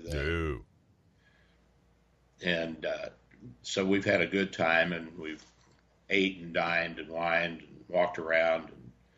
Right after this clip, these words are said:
Speaker 1: seen the sights. It's been fun. It's a nice area. So if you get a chance, you know, the Smoky Mountains are gorgeous. They really are. They're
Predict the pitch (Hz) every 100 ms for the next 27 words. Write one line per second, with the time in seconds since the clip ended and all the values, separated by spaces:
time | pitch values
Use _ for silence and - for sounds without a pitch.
0 | _ _ - - 117 98 - 95 82 82
1 | - - - - - - 113 92 98 76
2 | - _ _ - 95 - 92 85 80 95
3 | 82 73 60 - 95 90 127 147 127 -
4 | 139 131 95 90 - - - - - 104
5 | 95 - - 127 95 82 98 92 - 55
6 | 82 90 95 - - - - _ - 90
7 | 82 80 76 85 82 - - _ _ -
8 | 82 85